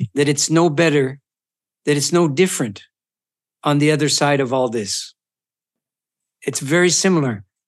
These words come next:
When you, when you bargain for more time, more time in and of itself becomes the goal. The quality of that time is absolutely irrelevant when you're bargaining for it. But when you get it,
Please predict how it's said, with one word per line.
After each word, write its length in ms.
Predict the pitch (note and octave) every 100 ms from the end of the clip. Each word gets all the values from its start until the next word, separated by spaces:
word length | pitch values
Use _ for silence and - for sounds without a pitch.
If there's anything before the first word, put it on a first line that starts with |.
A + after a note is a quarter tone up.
| -
When 160 | C#3+
you, 600 | D3+ E3 D3+ D3 C#3+ F3+ -
when 160 | C#3+
you 120 | D#3 D#3
bargain 400 | E3 E3+ E3+ E3
for 160 | D3+
more 240 | D3+ D3+ D3
time, 540 | D#3 E3 C#3+ A#2 A2+ - _ _ _ _ _ _ _ _ _ _ -
more 240 | C#3+ F3
time 540 | - E3 D#3+ D#3 D3+ - _ _ _ _ _
in 160 | E3+ F3
and 140 | E3+
of 160 | E3+ C#3+
itself 680 | C#3+ - F#3+ F3 A2 G2+ - _ _
becomes 420 | C#3 - D#3 C#3
the 120 | A#2 C#3
goal. 520 | F3 F3+ C3 F#2+ F#2+ _ _ _ _ _ _ _ _ _ -
The 80 | C#3
quality 500 | - G3 G3+ F#3 D3+
of 120 | B2+
that 180 | C#3+ C#3
time 260 | D3 D#3
is 140 | C3+ -
absolutely 640 | D#3 E3+ - F3 D#3+ D#3+ D3
irrelevant 580 | D3 F3 F3 B2+ C#3+ - _ _ _ _ _ _ _
when 260 | C3+ D#3 E3
you're 140 | E3
bargaining 440 | C#3 D#3+ D3+ C#3 A2+
for 260 | B2+ A2
it. 140 | F#2 - _ _ _ _ _ _ _ _ _ _ -
But 100 | B2
when 280 | C3+ D#3+ E3+
you 120 | E3
get 240 | C#3+ F#3+
it, 200 | D#3+ D3+